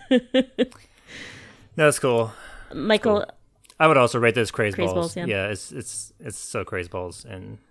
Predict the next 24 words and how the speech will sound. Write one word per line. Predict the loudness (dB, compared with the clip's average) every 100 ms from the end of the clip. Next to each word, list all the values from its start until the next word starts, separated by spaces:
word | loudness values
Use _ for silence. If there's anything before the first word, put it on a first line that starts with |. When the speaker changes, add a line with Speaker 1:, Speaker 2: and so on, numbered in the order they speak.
| -14
Speaker 2:
uh, | -10 -8
over | -8 -8
the | -6
top | -4 -4 -6
and | -8 -6 -2
well | -2
done. | -2 -8 -16 -12
I, | -8
I |
mean, | -6 -2
they | -2
did | 0 -2
it. | -4 -6
They | -6
did | -6
it. | -8 -12 _ _ _ _
They | -12
put | -10
it | -8
together | -8 -8 -8
in |
a | -6
way | -6
that | -6 -10